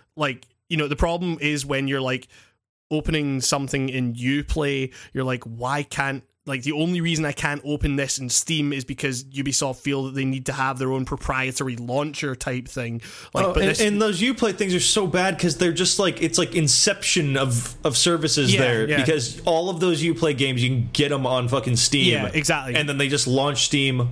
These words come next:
Speaker 2: launch the game, launch Uplay. It's like, oh,
Speaker 1: Yeah,
Speaker 2: okay.
Speaker 1: yeah.
Speaker 2: When
Speaker 1: I
Speaker 2: does
Speaker 1: know
Speaker 2: it end?
Speaker 1: it's, but it's like, the, the thing is, like, okay,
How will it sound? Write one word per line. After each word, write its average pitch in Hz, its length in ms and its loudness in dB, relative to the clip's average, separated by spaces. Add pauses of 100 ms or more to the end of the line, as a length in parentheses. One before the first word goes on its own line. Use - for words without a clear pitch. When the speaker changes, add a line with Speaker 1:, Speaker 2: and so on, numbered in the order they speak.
Speaker 2:
launch 123 280 0
the 131 80 0
game, 120 320 2 (120)
launch 127 300 0
Uplay. 135 280 0
It's 139 120 0
like, 147 220 -2
oh, 143 360 0
Speaker 1:
Yeah, 175 300 2
Speaker 2:
okay. 127 400 2
Speaker 1:
yeah. 143 360 0 (120)
Speaker 2:
When 165 100 4
Speaker 1:
I 165 40 4
Speaker 2:
does 147 100 2
Speaker 1:
know 139 60 2
Speaker 2:
it - 20 2
end? 101 260 -4
Speaker 1:
it's, 190 320 0
but 185 180 4
it's 175 140 0
like, 175 160 -2
the, 170 140 0
the 165 100 -2
thing 202 220 -2
is, 170 160 -2
like, 147 200 -2
okay, 147 360 -4